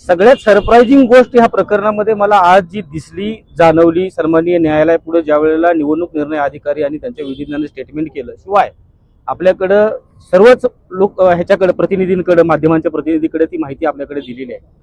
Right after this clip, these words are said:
त्यांनी ते विड्रॉल अलाउड केलं आणि शिंदे नावाच्या महिलेनं अनगर नगरपंचायतसाठी जो भरलेला नामनिर्देशन पत्र होता,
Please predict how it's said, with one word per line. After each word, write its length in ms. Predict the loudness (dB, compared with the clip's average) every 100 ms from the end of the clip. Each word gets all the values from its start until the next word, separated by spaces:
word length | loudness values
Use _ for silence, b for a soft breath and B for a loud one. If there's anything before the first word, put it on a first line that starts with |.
| _ _ -6
त्यांनी 160 | -4
ते 120 | 0
विड्रॉल 420 | 2 2 4 6 6
अलाउड 280 | 6 6
केलं 380 | 2 -4 -14 -18 -20 -18 -18 -16 -16 -18 -18 -20 -2
आणि 460 | 0 4 4 2 -2 -12
शिंदे 380 | -8 -4 2 4
नावाच्या 420 | 6 4 4 2
महिलेनं 480 | 2 2 2 2 0
अनगर 480 | 0 -2 0 0 0 -2
नगरपंचायतसाठी 840 | -4 -2 -2 -4 -4 -6 -4 -6 -4
जो 120 | -4
भरलेला 420 | -4 -4 -2 0
नामनिर्देशन 580 | 0 -2 -4 -4 -4 -6
पत्र 260 | -4 -4 0
होता, 300 | -2 -4